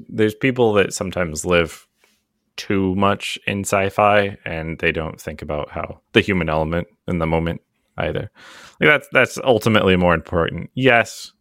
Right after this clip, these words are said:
I would love to, you know, be the type of person that could push forward technology until Ian can replace his legs with tank treads. We all wanna be that person, but, like, maybe just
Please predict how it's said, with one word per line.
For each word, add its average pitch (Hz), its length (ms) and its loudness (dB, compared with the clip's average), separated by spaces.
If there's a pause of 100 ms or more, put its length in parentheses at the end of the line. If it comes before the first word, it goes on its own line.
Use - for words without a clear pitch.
(320)
I 107 140 2
would 104 200 0
love 92 220 4
to, 85 300 -2 (140)
you 90 120 -4
know, 78 300 -4 (640)
be 101 100 2
the 95 100 4
type 92 220 0
of 85 80 -14
person 85 600 -2 (100)
that 92 180 0
could 78 380 -4 (180)
push - 180 2
forward 95 200 4
technology 82 540 0
until 87 260 -2
Ian 87 200 -2
can 90 160 -4
replace 82 320 -4
his 82 120 -6
legs 82 240 -2
with - 160 -14
tank 82 220 -4
treads. 76 380 -6 (500)
We 131 100 8
all 123 140 6
wanna 87 200 0
be - 120 -4
that - 160 -4
person, - 400 -8 (140)
but, - 180 -4
like, - 360 -6 (300)
maybe 113 220 4
just 98 340 0